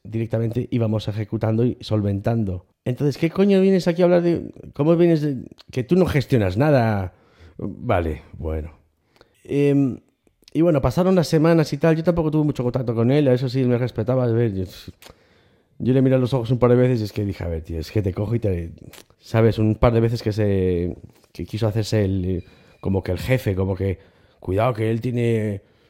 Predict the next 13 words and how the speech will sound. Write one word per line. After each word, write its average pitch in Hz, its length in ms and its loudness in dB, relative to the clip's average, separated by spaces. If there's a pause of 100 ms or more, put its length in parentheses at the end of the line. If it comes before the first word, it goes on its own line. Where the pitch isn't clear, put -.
tiene 117 200 -6
muy 120 140 0
mala 113 260 -4
uva", 131 280 0
tal, 120 180 -6
que - 180 -18
tiene 87 220 -6
muy, 85 140 -4 (220)
que 90 100 -8
tiene 98 160 -4
muy 95 160 -2
mala, 78 260 -8
¿qué? 107 520 -8